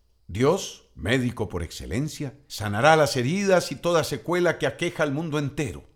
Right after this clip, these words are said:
Dará paz, consuelo y resignación. Nuestro Padre Celestial extenderá sus amorosos brazos para alivianar la pesada carga que sobre los hombros agobia a la humanidad. Dios iluminará la mente de los científicos,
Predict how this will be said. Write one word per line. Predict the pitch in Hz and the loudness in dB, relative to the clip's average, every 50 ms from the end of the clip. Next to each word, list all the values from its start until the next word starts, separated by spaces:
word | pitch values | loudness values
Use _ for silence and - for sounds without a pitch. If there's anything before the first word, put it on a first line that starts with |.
| _ _ _ | _ _ _
Dará | - 85 92 127 135 - | -6 -2 0 0 2 4
paz, | - 147 170 196 185 - - - - _ _ | 6 6 6 6 2 -2 -10 -18 -20 _ _
consuelo | - 113 107 95 - - 160 185 202 196 190 190 185 | -8 -6 -6 -6 -4 -2 0 2 2 4 4 4 4
y | 170 | 2
resignación. | 165 175 - - 190 185 180 175 - - 151 98 76 65 - - _ _ - - - - | 2 0 -2 -2 -2 0 0 0 0 0 -2 -2 -4 -6 -12 -18 _ _ -20 -20 -10 -6
Nuestro | 104 107 - - 156 151 - | -6 -4 0 0 0 4 6
Padre | 202 214 208 190 180 | 6 8 8 6 4
Celestial | - - 165 151 135 - - - 220 240 226 214 185 - - | 4 2 0 0 -2 -2 0 2 4 4 4 2 0 -4 -6
extenderá | 170 147 - - 180 180 175 170 180 190 208 | -6 -4 -2 0 2 2 2 4 2 2 2
sus | 202 - 190 180 - | 0 -2 -2 -2 -2
amorosos | 185 175 170 180 196 196 - 185 175 151 147 | -2 0 0 0 0 0 0 -2 -2 -2 0
brazos | 160 180 190 190 185 - 180 160 - | 2 2 2 2 2 0 -4 -6 -2
para | - 165 160 156 | -2 0 2 2
alivianar | 156 156 156 156 151 151 147 160 180 185 175 165 | 2 2 0 0 0 0 2 4 2 2 2 2
la | 165 156 | 0 -2
pesada | - 156 143 - 175 175 165 151 | -2 -4 -4 -2 0 0 0 0
carga | - 180 190 185 185 180 170 | 2 2 2 2 2 0 0
que | 170 - 156 | -2 -4 -4
sobre | - - 160 151 143 147 | -4 -4 -2 -2 -2 -4
los | 135 117 - 170 | -4 -4 -4 -4
hombros | 196 208 202 185 180 170 143 - - - | -4 -2 -2 0 0 0 -2 -4 -4 -4
agobia | - 151 139 131 156 156 147 139 135 135 | -2 -2 0 2 2 2 4 4 2 4
a | |
la | 131 127 | 4 4
humanidad. | 123 120 113 110 110 101 92 85 71 67 64 - - _ _ _ _ _ _ - | 2 2 2 0 0 -2 -2 -4 -6 -6 -10 -14 -20 _ _ _ _ _ _ -12
Dios | 87 110 151 175 185 - - - _ - | -4 -2 -2 -2 -2 -4 -10 -16 _ -4
iluminará | 123 113 107 101 110 104 104 107 117 147 | -2 0 0 0 0 0 0 2 4 4
la | 147 139 | 6 6
mente | 131 147 170 175 160 143 - - 120 | 6 6 6 6 4 2 0 -2 -2
de | 110 104 | -2 -2
los | 98 95 - | -2 -4 -6
científicos, | - 110 98 95 95 - 151 151 - - 104 - - 87 78 - | -6 -4 -4 -4 -4 -4 -4 -6 -6 -8 -10 -12 -12 -12 -14 -14